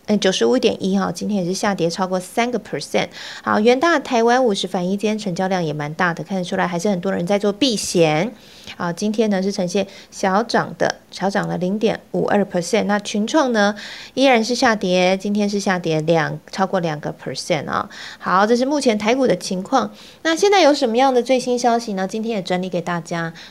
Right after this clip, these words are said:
首先呢是先讲到整体的经济情势。国际货币基金组织I M F的总裁，他在礼拜二的时候出来说话了。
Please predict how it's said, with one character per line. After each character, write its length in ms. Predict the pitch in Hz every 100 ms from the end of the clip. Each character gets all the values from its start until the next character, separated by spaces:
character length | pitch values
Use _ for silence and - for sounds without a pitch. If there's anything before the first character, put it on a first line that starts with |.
| -
首 140 | 233
先 180 | 240 330
呢 180 | 311 247
是 300 | - 269 254
先 220 | 262 247
讲 200 | 240 175
到 220 | 208 226
整 300 | 208 208 202
体 140 | 240 226
的 120 | 180
经 240 | 175 220 214
济 160 | 220
情 340 | 180 - 160 160
势。 300 | - 202 - - - - -
国 120 | 254
际 100 | 294
货 140 | 359 311
币 140 | 277
基 100 | 233
金 220 | 233 254
组 240 | 240 196 160
织 440 | - 208 214 208
I 140 | 208 220
M 140 | 208
F 300 | 180 180 180
的 100 | 165
总 360 | 165 - 156 147
裁， 480 | - - 160 160 196
他 400 | 202 196 190 185
在 300 | 202 202 165
礼 100 | 160
拜 140 | 190
二 160 | 247 240
的 100 | 170
时 100 | 190
候 60 |
出 140 | 185 190
来 100 | 160
说 180 | - 202
话 280 | 220 202
了。 160 | 117